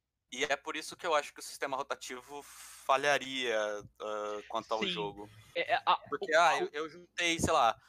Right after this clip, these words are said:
Speaker 1: doze wildcard de campeão pra montar s-, dois deckzinho legal aqui, três deckzinho legal que eu gostei de jogar.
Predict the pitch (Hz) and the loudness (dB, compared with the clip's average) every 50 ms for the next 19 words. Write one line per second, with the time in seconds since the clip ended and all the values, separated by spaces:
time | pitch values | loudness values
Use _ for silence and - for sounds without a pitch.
0 | _ _ _ _ _ _ - 147 165 175 185 208 180 170 170 - 185 170 165 - | _ _ _ _ _ _ 0 0 0 2 4 4 4 4 4 2 2 0 0 0
1 | - 156 151 - - 151 156 170 175 - 170 156 156 151 - - 147 147 - - | -6 -10 -8 -4 0 0 0 0 0 0 -2 -2 -2 -2 2 4 4 4 4 4
2 | - - - _ _ - - - 151 151 151 - - 147 - - - - 143 143 | 0 0 -2 _ _ -12 -4 0 0 0 0 2 0 0 2 2 0 -2 -2 -4
3 | 143 139 135 120 123 123 131 143 147 143 139 - - 143 143 151 160 - - 135 | -2 -2 0 4 4 6 6 6 6 4 0 -2 -2 -4 -4 -6 -12 -8 -6 -6
4 | 139 135 139 135 - - 135 135 131 131 131 120 120 120 123 123 - 131 120 123 | -4 -4 -4 -6 -6 -8 -10 -6 -4 -4 -2 2 2 2 2 0 -2 -10 -12 -12
5 | 120 - - 120 120 - 127 120 113 107 120 135 147 165 170 170 | -12 -10 -12 -12 -10 -6 -6 -4 -2 2 4 4 6 6 4 2